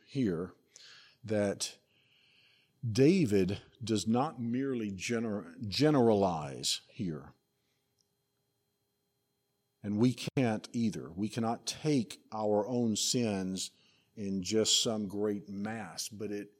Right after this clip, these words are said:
it is right for us to take the time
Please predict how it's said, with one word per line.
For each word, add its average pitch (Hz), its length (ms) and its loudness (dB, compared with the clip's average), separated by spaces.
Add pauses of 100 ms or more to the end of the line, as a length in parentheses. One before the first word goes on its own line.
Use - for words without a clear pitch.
it 104 180 -10
is 92 260 -8
right 110 560 -6
for 147 320 -12
us - 560 -6 (560)
to 107 140 -4
take - 480 -6
the - 80 -8
time 92 680 -4